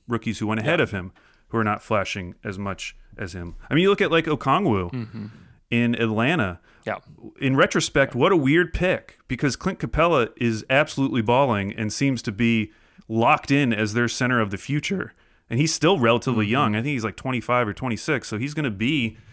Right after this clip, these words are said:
Speaker 1: he's just now entering his prime. Weird pick in retrospect. And I don't know how Okongwu really gets a ton of playing time going forward, because the idea of him was always, this is, like, an awesome small ball center type of guy.
Speaker 2: Mm-hmm.
Speaker 1: So just the fact that Poku is getting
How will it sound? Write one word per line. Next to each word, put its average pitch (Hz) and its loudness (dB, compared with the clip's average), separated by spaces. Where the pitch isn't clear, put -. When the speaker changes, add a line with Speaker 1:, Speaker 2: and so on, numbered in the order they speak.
Speaker 1:
he's 117 -8
just 143 0
now 143 2
entering 131 0
his 104 -4
prime. 120 -2
Weird 185 0
pick 196 2
in 147 2
retrospect. 127 0
And 123 0
I 151 2
don't 160 0
know 143 2
how 143 2
Okongwu 120 2
really 123 0
gets 107 -2
a 113 -6
ton 120 -2
of 104 -4
playing 135 -2
time 107 -2
going 107 -2
forward, 139 0
because 104 -4
the 107 0
idea 120 2
of 107 -4
him 113 0
was 101 -4
always, 104 0
this 131 -6
is, 98 -8
like, 98 -6
an 113 -6
awesome 117 0
small 113 0
ball 101 2
center 95 -4
type 101 -8
of 95 -6
guy. 98 0
Speaker 2:
Mm-hmm. 120 -6
Speaker 1:
So 139 2
just 117 -2
the 147 0
fact 151 2
that 113 -6
Poku 139 2
is 107 -4
getting 104 -2